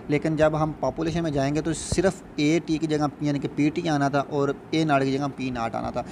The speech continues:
लेकिन इसका closest option ये, अ, second वाला है, तो इसलिए इसका option जो होगा वो सेकंड होगा।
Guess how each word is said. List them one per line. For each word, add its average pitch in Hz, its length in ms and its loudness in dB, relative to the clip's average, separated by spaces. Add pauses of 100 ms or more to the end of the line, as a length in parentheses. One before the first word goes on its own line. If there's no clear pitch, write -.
(180)
लेकिन 151 160 0
इसका 156 180 -2
closest 143 500 -2
option 139 340 -2
ये, 135 160 2
अ, 139 260 -4
second 135 360 -6
वाला 143 180 0
है, 143 60 -2
तो 139 60 2
इसलिए 131 240 -4
इसका 151 280 -6 (100)
option 143 300 -6
जो 127 80 0
होगा 123 160 0
वो 139 100 2
सेकंड 117 400 -2
होगा। 117 220 -4